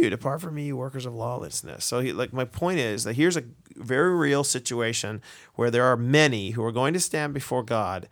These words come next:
who say some good things like, "Lord, Lord, Lord, Lord," even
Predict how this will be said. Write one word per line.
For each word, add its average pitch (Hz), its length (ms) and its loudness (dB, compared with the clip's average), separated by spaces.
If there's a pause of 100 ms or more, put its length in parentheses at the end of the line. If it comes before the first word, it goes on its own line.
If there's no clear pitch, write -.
(380)
who 127 480 4
say 165 680 4
some 123 260 -2
good 135 260 0
things 110 540 -2
like, 104 400 -2 (300)
"Lord, 120 280 2
Lord, 113 320 0
Lord, 123 320 2
Lord," 113 400 0 (220)
even 120 240 -2